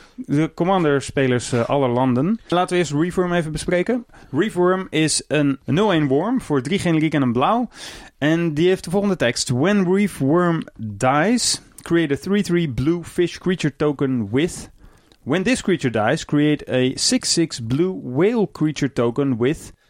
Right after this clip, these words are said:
When this creature dies, create a nine nine blue kraken creature token...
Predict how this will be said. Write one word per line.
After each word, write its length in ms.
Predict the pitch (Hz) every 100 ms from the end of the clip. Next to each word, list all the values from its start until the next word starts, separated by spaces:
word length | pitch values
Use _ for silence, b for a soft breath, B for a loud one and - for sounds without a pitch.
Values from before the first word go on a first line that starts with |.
| b -
When 220 | 151 190
this 240 | 247 285
creature 320 | - 165 135
dies, 320 | 113 107 131 -
create 340 | 156 151 151
a 60 | 147
nine 420 | 143 185 233 185 175
nine 200 | 175 160
blue 340 | 117 139 185 175
kraken 560 | - 233 302 202 151 123 _
creature 340 | - 160 - 120
token... 500 | 135 117 107 95